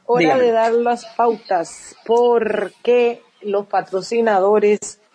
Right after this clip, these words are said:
Speaker 1: son los verdaderos jefes de este programa. Bueno, ellos y los oyentes, ¿no? Y entre ellos tenemos al Banco Nacional de Panamá, que para obsequios de fin de año que no pueden faltar, abre ya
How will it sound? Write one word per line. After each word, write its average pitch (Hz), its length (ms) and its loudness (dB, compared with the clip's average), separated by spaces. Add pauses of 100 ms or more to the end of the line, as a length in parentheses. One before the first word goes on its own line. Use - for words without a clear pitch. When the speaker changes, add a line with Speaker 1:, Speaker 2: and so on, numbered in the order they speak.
(140)
Speaker 1:
son 190 340 -2
los 208 180 0
verdaderos 175 600 2
jefes 202 360 0
de 185 140 2
este 190 220 -4
programa. 185 720 0 (500)
Bueno, 240 240 0
ellos 254 280 0
y - 20 -4
los 214 160 0
oyentes, 175 600 -4
¿no? 170 160 -8 (680)
Y 196 180 -2
entre 185 300 -2
ellos 240 180 0
tenemos 202 400 -2
al 170 140 0
Banco 214 320 0
Nacional 185 420 0
de 220 80 2
Panamá, 220 500 0 (520)
que 269 300 0
para 196 240 0
obsequios 269 540 0
de 202 120 0
fin 254 280 0
de 247 120 2
año 220 420 0
que 190 120 0
no 190 200 -2
pueden 233 380 0
faltar, 202 600 -2
abre 220 420 2
ya 175 380 -2